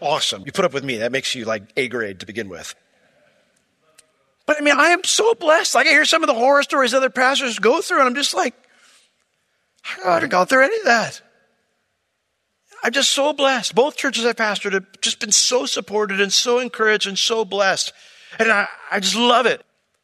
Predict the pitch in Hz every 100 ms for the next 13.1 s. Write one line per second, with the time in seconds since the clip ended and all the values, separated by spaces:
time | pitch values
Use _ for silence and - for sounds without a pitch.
0 | _ _ 262 240 220 - 196 269 277 285
1 | 415 262 175 131 98 87 - 110 - _
2 | _ _ _ _ _ - 120 117 - 160
3 | 170 190 240 - _ _ _ _ _ _
4 | _ _ - 120 - 101 95 123 131 151
5 | - - 247 294 104 - 90 80 82 -
6 | - _ _ _ - 226 240 233 240 214
7 | 233 320 370 - - 214 - 262 - 254
8 | 370 330 135 _ _ _ _ _ _ _
9 | - 277 - 277 311 302 220 226 254 254
10 | 214 - 392 - - 415 370 415 415 381
11 | 113 - _ _ _ _ _ _ _ -
12 | 139 135 131 131 135 135 143 - 180 262